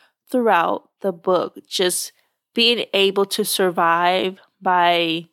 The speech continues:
detaching yourself from hard emotions that, that might take you on a downward spiral. And that's something that many women in this book have to do. They have to detach themselves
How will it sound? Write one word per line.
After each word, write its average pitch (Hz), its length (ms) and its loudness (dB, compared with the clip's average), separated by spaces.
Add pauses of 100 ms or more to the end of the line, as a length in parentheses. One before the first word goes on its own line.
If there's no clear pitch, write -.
(160)
detaching 202 720 -2
yourself 170 600 0
from 170 800 -2 (720)
hard 175 800 0 (260)
emotions 185 800 0
that, 185 300 2
that 180 220 -2
might 165 300 0
take 165 260 -6
you 190 200 -10
on 175 200 -2
a 170 380 0 (440)
downward 175 500 0
spiral. 170 800 -2 (320)
And 196 160 0
that's 180 200 0
something 185 360 -4
that 180 340 2
many 196 340 0
women 170 560 -2 (460)
in 208 140 0
this 196 180 -2
book 185 200 0
have 175 260 -4
to 175 100 -2
do. 165 300 2
They 175 160 -2
have 180 300 -4
to 185 100 -6
detach 160 580 -2
themselves 170 880 0